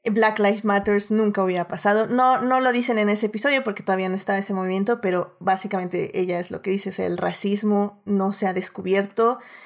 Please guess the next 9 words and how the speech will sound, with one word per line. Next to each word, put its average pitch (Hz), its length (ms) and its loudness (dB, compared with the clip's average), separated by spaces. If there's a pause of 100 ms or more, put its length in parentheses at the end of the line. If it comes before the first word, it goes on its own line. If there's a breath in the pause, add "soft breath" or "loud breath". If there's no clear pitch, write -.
al 196 240 2
aire 190 220 2
libre 233 400 2
como 175 400 -2
con 196 160 0
Donald 180 260 -2
Trump. 233 280 -4 (960 loud breath)
Entonces 302 400 2
ella, 277 400 4